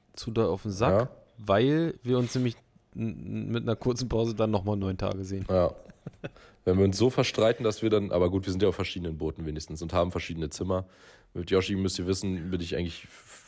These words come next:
Speaker 2: wenn's sich vermeiden lässt, nie in einem Zimmer, äh, weil Yoshi, äh, schnarcht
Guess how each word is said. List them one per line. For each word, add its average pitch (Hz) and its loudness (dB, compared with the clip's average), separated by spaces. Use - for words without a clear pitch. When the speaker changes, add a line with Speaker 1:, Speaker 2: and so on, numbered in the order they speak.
Speaker 2:
wenn's 87 0
sich 92 -4
vermeiden 87 2
lässt, - 0
nie 107 0
in 120 4
einem 107 0
Zimmer, 110 2
äh, 95 2
weil 82 2
Yoshi, 82 -2
äh, - -4
schnarcht 180 0